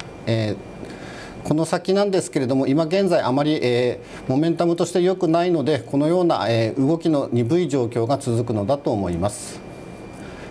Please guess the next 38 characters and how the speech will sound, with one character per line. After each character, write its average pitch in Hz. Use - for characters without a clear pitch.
え 127
ー、 -
次 156
に 180
信 -
用 196
評 196
価 190
損 196
益 196
率 185
で 135
す。 104
え 127
ー、 120
こ 143
ち 170
ら 185
の 190
方 196
は 151
ほ 190
ぼ 175
変 -
わ 156
ら 175
な 185
い 180
状 175
況 180
が 170
続 165
い 175
て 175
お 175
り 170
ま 175
す。 143